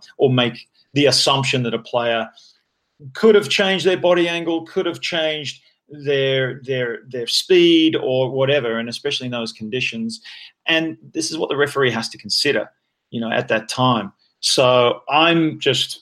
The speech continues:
I'd be interested to see, I'd be more concerned about, uh, accidental or not, that both players are feeling okay and they're okay to play this week. That would be my main concern.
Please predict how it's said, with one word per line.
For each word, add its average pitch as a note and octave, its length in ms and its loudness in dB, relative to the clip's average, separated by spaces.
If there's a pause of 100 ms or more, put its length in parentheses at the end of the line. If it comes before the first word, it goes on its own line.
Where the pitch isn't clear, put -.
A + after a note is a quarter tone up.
I'd C3 220 -2
be C3+ 100 -4
interested B2+ 340 -8
to A2 60 -12
see, B2+ 160 -6
I'd B2+ 220 -4
be C3 120 -8
more A#2+ 220 -6
concerned A2+ 500 -6
about, A2 600 -4
uh, G#2+ 280 -2 (260)
accidental C3 640 -2
or A#2 160 -2
not, C3 560 0 (360)
that B2 180 -4
both B2 300 0
players A2+ 580 0
are A#2 560 0
feeling A#2 440 -4
okay A2+ 420 -4
and G#2+ 120 -6
they're A2 180 -2
okay G#2+ 280 -6
to G#2+ 60 -6
play G#2+ 280 -4
this G#2 240 -8
week. A2 260 -4
That B2+ 120 0
would A2+ 140 -6
be A2 100 -4
my A2 200 -2
main G#2 260 -8
concern. G#2 460 -16